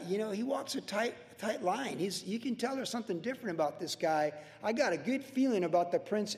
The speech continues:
heir to the throne when he comes to power, 'cause at twenty-five, you get a pretty good feel for what kind of man you're dealing with. And maybe when he entered the room, he tilted the room in a good way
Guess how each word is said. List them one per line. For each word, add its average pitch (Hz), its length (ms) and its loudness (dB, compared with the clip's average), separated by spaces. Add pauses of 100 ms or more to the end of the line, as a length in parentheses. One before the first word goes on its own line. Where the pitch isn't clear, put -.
heir 202 260 4
to 185 140 -6
the 160 120 -4
throne 190 440 -2 (280)
when 175 120 -2
he 175 60 0
comes 180 240 -2
to 175 80 -2
power, 196 300 2
'cause 170 180 0
at 175 100 -4
twenty-five, 196 540 0
you 156 60 -6
get 170 100 6
a 160 60 2
pretty 190 200 -2
good 175 220 2
feel 190 320 2 (160)
for 165 140 -2
what 175 100 2
kind 185 180 0
of 160 60 -2
man 185 220 0
you're 165 100 2
dealing 214 300 0
with. - 160 -10 (1200)
And 156 400 -4 (680)
maybe 165 220 -4
when 165 180 0
he 156 240 -2 (220)
entered 185 200 2
the 165 80 2
room, 175 260 2
he 151 100 0
tilted 220 360 0
the 160 80 0
room 160 280 0
in 147 40 -2
a 147 60 -6
good 185 180 4
way 156 380 2